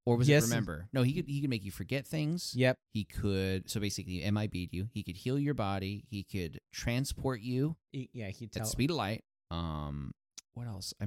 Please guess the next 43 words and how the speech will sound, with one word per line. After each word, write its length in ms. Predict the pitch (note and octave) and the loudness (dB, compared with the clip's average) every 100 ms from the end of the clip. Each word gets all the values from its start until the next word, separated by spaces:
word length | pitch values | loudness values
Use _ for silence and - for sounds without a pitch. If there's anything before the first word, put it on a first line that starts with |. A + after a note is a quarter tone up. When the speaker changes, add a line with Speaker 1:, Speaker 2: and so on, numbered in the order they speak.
| G2+ | -4
Speaker 1:
feel 140 | B2 | -4
like 100 | A2+ | -4
I'm 60 | B2 | -2
Speaker 2:
he, 40 | |
Speaker 1:
missing 200 | D#3+ - | -2 -2
Speaker 2:
he, 40 | F#2 | -4
Speaker 1:
something. 160 | D3+ E3 | -4 -2
Speaker 2:
he 140 | D3+ | -2
could, 160 | C3+ C3 | -4 -4
he 120 | C#3 | -6
could 220 | - A2 | -6 -8
make 280 | A#2 A#2 - | -6 -8 -8
his 200 | - - | -10 -10
clothing 460 | - B2 B2+ D3+ | -12 -6 -6 -6
any 140 | D#3+ D#3+ | -6 -6
way 140 | E3+ | -4
he 80 | F3 | -6
wanted. 400 | G3 F3 G3+ C4 _ | -6 -6 -6 -8 _
Speaker 1:
That's 260 | - F2 - | -8 -6 -4
right. 600 | F2+ D#2+ G2+ D3 - - _ - | -2 -2 -4 -4 -8 -8 _ -10
Speaker 2:
He 260 | - A#2+ | -4 -4
could, 480 | - - B2 A2+ G2+ - | -6 -4 -2 -2 -6 -8
uh, 300 | A2+ G#2+ F#2+ G2 _ - | -6 -4 -4 -8 _ -8
when 240 | C3+ C#3+ | -4 -2
he 100 | C3 | -2
was 200 | C3+ C3 | -2 -2
in 60 | B2+ | -2
his 140 | B2 | -4
shadow 480 | A2 - D#3 D#3 C#3+ | -6 -6 -2 0 0
form, 420 | A2+ - A2 G#2+ G#2 | -2 -6 -6 -6 -6
he 100 | G#2 | -8
could 140 | F#2+ | -8
do, 80 | G#2 | -6
like, 200 | F#2+ F#2 | -6 -6
do 60 | G2 | -6
all 40 | |
sorts 300 | F#2 E2+ F#2 _ G#2+ | -8 -10 -14 _ -16
of 40 | |
thing, 360 | - B2 B2 B2+ - | -8 -6 -6 -8 -8
is, 160 | B2+ - | -8 -8
uh, 40 | B2 - | -12 -8
like, 240 | A2 F#2+ - A2 | -8 -8 -10 -8
uh, 220 | G2 | -6